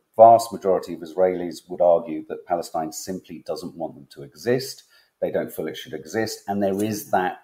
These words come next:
attitude. And that attitude is a, is, is equivalent to the vast number of Israelis who don't believe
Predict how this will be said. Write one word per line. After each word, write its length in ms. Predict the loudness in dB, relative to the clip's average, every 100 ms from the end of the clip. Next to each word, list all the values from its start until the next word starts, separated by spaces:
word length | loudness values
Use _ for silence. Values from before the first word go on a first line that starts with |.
| -10
attitude. 680 | -10 -10 -14 -10 -8 -8 -10 _ _ _ -8
And 220 | -8 4
that 240 | 4 4
attitude 760 | 0 -4 -8 -12 -6 -2 -4 -6 -4
is 340 | -2 -2 -2
a, 480 | -2 0 -2 -6 -8
is, 160 | -8 -8
is 180 | -8 -8
equivalent 600 | -4 0 2 2 -2 -4 -8 -4
to 380 | 0 0 -2 -8 _ _ _ -14
the 280 | -10 -12 0
vast 380 | 8 8 8 0
number 180 | 0 0
of 60 |
Israelis 420 | -2 0 0 0
who 80 | -4
don't 220 | -4 -4 -4
believe 340 | -4 -4